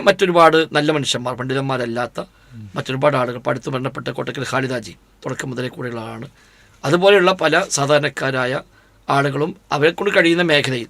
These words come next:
Speaker 1: സാമ്പത്തികമായും ശാരീരികമായും ഒക്കെ ഇതിൻ്റെ കൂടെ ഉണ്ടായിട്ടുണ്ട്. കെ കെ സക്കരിയ സ്വലാഹി റഹിമഹുല്ല, അദ്ദേഹം ആദ്യഘട്ടത്തിൽ ഇതിൻ്റെ കൂടെ ഉണ്ടായിരുന്നു. പിന്നീട് അദ്ദേഹം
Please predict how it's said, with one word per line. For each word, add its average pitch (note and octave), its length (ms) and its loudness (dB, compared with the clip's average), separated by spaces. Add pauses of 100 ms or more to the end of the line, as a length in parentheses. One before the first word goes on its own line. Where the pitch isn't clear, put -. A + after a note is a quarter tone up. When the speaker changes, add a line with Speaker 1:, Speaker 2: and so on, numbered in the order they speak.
Speaker 1:
സാമ്പത്തികമായും A#2+ 760 -6
ശാരീരികമായും B2 600 -6
ഒക്കെ - 160 0 (800)
ഇതിൻ്റെ C#3 260 -6
കൂടെ B2 180 -6 (220)
ഉണ്ടായിട്ടുണ്ട്. A2 440 -12 (600)
കെ D#3 160 0
കെ F#3+ 140 2
സക്കരിയ D#3 300 2
സ്വലാഹി A2+ 280 -2 (120)
റഹിമഹുല്ല, A#2+ 420 -6
അദ്ദേഹം B2+ 260 0 (280)
ആദ്യഘട്ടത്തിൽ C#3+ 600 0
ഇതിൻ്റെ B2 240 -8
കൂടെ A#2+ 180 -10
ഉണ്ടായിരുന്നു. A#2+ 360 -10 (540)
പിന്നീട് G3 300 4
അദ്ദേഹം F3 180 4